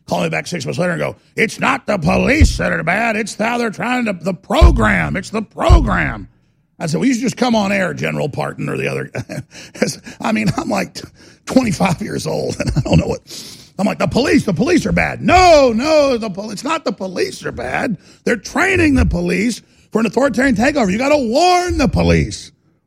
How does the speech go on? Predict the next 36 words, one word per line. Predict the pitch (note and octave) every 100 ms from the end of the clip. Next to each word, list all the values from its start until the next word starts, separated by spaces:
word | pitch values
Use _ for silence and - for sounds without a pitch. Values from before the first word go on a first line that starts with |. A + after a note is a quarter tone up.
| _ _
<laughs> | - F#5+ A4+ - - - - - - -
That's | - C4
the | G#3+
thing | A3+ A3
about | F#3+ E3+
trying | E3 F3+ F3
to | -
wake | - F#3
up | E3+ D#3
young | E3+ E3
people. | C3 A2+ A2
They | D3+
got | D3
all | F3+ A3+
the | G3
strength, | - - G3 G3+ G3
they | C3 C#3+
got | C#3+ D3+
everything, | - - G3+ E3 D3 C#3+
but | C3+ D3+ _ _ _
they | - -
just | - C#3
don't, | D3 F#3+ F#3+ - _ _ _ _ _ _ _ _ -
even | B3
if | D4
they're | G3
listening, | D#3 A3 - D3 C3 A#2 _
they | D#3 D#3+
hear | C#3+ B3
what | B3+
you're | A3+
saying, | - A#3 A#3 A#3
but | C#3 D#3+
they | - E3+
only | F#3+ F#3+ E3
get | D#3+ E3+